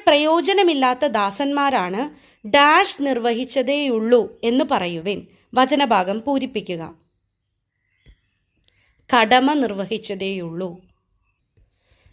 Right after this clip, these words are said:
വിശുദ്ധ ലൂക്കായുടെ സുവിശേഷം പതിനേഴാം അധ്യായത്തിൻ്റെ രണ്ടാമത്തെ ശീർഷകം എന്ത്? പത്ത് കുഷ്ഠരോഗികൾ. ഏത് സ്ഥലത്തേക്കുള്ള യാത്രയിലാണ് യേശു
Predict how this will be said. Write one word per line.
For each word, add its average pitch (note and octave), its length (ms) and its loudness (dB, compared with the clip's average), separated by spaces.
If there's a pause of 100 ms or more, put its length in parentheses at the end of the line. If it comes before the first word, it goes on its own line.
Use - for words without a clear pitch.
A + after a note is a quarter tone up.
(120)
വിശുദ്ധ E4+ 280 4
ലൂക്കായുടെ E4+ 640 2
സുവിശേഷം B3+ 720 -4 (160)
പതിനേഴാം D#4+ 640 2
അധ്യായത്തിൻ്റെ A3+ 800 -2 (240)
രണ്ടാമത്തെ D4 760 2
ശീർഷകം G#3 640 -4
എന്ത്? A#3 440 -4 (1600)
പത്ത് C4 380 0
കുഷ്ഠരോഗികൾ. G3+ 1000 -2 (1700)
ഏത് G4 360 6
സ്ഥലത്തേക്കുള്ള D#4+ 720 0
യാത്രയിലാണ് B3+ 1200 -2
യേശു C4+ 360 0